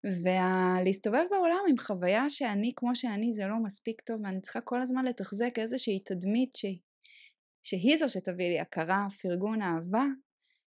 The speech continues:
זאת הבנה שהיא מאוד מאוד כואבת. אה, וזה מבחינתי, אה, הבושה הזאת סביב מי שאני עכשיו, זה גם, את יודעת, זה ערש הולדתו של הפרפקציוניזם,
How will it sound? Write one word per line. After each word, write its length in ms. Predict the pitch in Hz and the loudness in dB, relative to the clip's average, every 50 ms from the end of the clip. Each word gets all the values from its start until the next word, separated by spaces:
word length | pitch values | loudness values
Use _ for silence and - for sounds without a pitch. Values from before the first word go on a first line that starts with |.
| _ - 208 | _ -8 -6
זאת 280 | 185 175 190 190 202 | -4 -4 -2 -2 0
הבנה 300 | 208 185 196 196 226 302 415 | 0 2 2 2 4 2 2
שהיא 220 | 427 - 294 233 214 | 2 0 0 0 2
מאוד 280 | 202 202 220 247 277 | 2 2 4 4 4
מאוד 280 | 277 285 285 285 285 277 | 4 4 4 2 0 0
כואבת. 800 | - - 269 247 247 254 262 254 220 170 170 175 175 _ - - - - - - - | -2 -2 0 2 2 2 0 0 -2 -2 -4 -4 -6 _ -12 -16 -16 -16 -14 -10 -6
אה, 320 | 196 190 185 185 190 190 180 | -4 -2 0 0 -2 0 2
וזה 480 | 196 202 202 190 185 180 196 240 269 320 339 339 339 330 320 320 302 | 2 2 2 0 0 2 4 6 6 8 8 6 6 6 4 4 2
מבחינתי, 760 | 285 285 - - 269 254 247 240 240 - 262 262 277 277 277 | 0 -2 -4 -2 0 0 0 0 0 0 0 0 2 2 2
אה, 460 | 277 277 262 240 226 214 208 202 196 196 196 _ _ - - - - _ _ _ - | 0 0 -2 -4 -4 -4 -4 -4 -4 -6 -8 _ _ -20 -20 -20 -20 _ _ _ -4
הבושה 460 | 190 185 180 175 - - - 226 247 311 349 | -2 -2 0 0 0 2 6 6 8 8 6
הזאת 360 | 320 247 202 170 160 170 - _ | 4 4 2 0 0 -2 -6 _
סביב 500 | - - - - 190 175 180 202 220 214 202 185 185 - _ _ _ _ _ - | -12 -10 -10 -8 -6 -2 0 0 2 0 0 -4 -10 -14 _ _ _ _ _ -6
מי 220 | - 196 202 226 247 | -2 0 2 2 2
שאני 520 | - - 208 190 180 185 196 220 247 240 190 | 2 0 0 0 0 2 2 2 2 0 -2
עכשיו, 460 | - - - - 247 294 311 311 311 311 311 311 - _ _ _ _ _ _ _ _ _ _ _ _ - | -2 -2 2 4 6 6 6 4 4 0 -4 -6 -8 _ _ _ _ _ _ _ _ _ _ _ _ -10
זה 300 | 180 170 175 190 196 226 247 | -6 2 6 6 6 8 6
גם, 200 | 285 302 311 311 285 262 247 247 226 214 202 196 - | 6 6 6 6 6 6 6 6 4 2 0 -4 -6
את 60 | - | -6
יודעת, 280 | 190 240 277 277 233 | -4 -2 -2 -2 -2
זה 120 | 180 175 208 | -2 0 0
ערש 360 | - - 220 220 233 226 - | 2 2 2 2 0 -2 -2
הולדתו 500 | 226 196 190 185 180 175 - 214 196 208 | 0 0 2 2 0 -2 -2 -2 -4 -2
של 160 | 202 240 220 | -2 -4 -4
הפרפקציוניזם, 1000 | 214 196 - 190 185 - - 180 - - - 180 175 170 175 180 185 202 220 233 | -4 -6 -6 -8 -10 -8 -10 -10 -10 -8 -8 -6 -4 -4 -4 -4 -6 -6 -6 -4